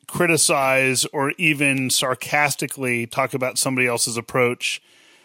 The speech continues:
um, in the beginning of a talk. But as the talk goes on and I've built rapport with the audience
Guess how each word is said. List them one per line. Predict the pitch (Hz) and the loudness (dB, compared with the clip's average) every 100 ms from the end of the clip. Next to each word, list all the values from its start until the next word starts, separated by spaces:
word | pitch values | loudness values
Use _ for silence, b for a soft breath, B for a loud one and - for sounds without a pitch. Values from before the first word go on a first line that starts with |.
| b - | b -4
um, | 131 127 123 - | 0 0 -2 -2
in | 156 | 0
the | 139 | 2
beginning | 123 123 147 151 | 2 4 4 4
of | 127 | 2
a | |
talk. | 127 127 110 - | -2 -4 -4 0
But | 139 | 2
as | 127 | 2
the | 131 | 0
talk | 151 151 - | 2 2 4
goes | 139 123 | 2 4
on | 147 151 143 | 4 4 4
and | 127 | 2
I've | 123 117 | 0 2
built | 143 | 0
rapport | 139 123 147 131 | 0 -4 0 0
with | 117 | 0
the | 147 | 2
audience | 202 180 143 131 - | 2 4 2 2 -4